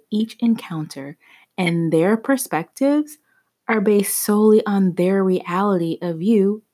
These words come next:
whether you agree with them or not. The emotionally intelligent thing to do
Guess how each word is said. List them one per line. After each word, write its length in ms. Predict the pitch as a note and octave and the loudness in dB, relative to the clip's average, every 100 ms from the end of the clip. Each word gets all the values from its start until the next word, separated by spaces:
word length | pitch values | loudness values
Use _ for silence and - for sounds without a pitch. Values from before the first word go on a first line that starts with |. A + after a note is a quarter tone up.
| - | -10
whether 640 | F3 F3 F3 F#3+ G3+ A3+ | -8 -4 -2 0 2 2
you 260 | G#3+ G#3 G#3+ | 2 2 0
agree 300 | G3 A3 C#4 | 0 0 0
with 180 | G3+ | -2
them 180 | - F3+ | -6 -4
or 100 | F#3 | -2
not. 460 | F#3+ A3 D3+ - - _ _ _ _ _ _ _ _ _ | 0 -2 -4 -12 -20 _ _ _ _ _ _ _ _ _
The 120 | F3+ F3+ | 2 4
emotionally 920 | E3+ E3 F3 G3+ - A#3+ A#3+ B3 B3 | 4 2 2 0 0 2 4 4 2
intelligent 840 | G3 F#3 - - F3+ G3 A#3 A#3+ | -4 -4 -6 -2 0 2 0 0
thing 240 | - A3 A3 | 0 2 4
to 120 | A3 | 2
do 420 | A#3 F#3 C#3+ D#3 | 2 0 0 -4